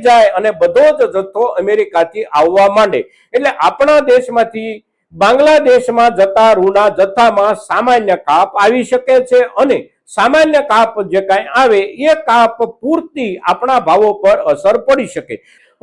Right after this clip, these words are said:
તો આ મુદ્દાના આધારે આપણે જોઈએ તો આપણા દેશની અંદર સીધે સીધું જે રૂ અમેરિકામાંથી આવવાનું થશે એ રૂની અસર તો આપણને અવશ્ય પડશે, પણ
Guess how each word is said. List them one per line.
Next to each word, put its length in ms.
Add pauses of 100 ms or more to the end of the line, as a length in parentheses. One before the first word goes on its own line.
(260)
તો 100 (420)
આ 200
મુદ્દાના 500
આધારે 320
આપણે 260 (140)
જોઈએ 300 (120)
તો 80 (340)
આપણા 380
દેશની 380
અંદર 180 (120)
સીધે 240 (100)
સીધું 320
જે 100 (100)
રૂ 140 (140)
અમેરિકામાંથી 720 (380)
આવવાનું 520
થશે 320 (300)
એ 100
રૂની 320
અસર 320
તો 120
આપણને 420
અવશ્ય 420
પડશે, 340 (360)
પણ 420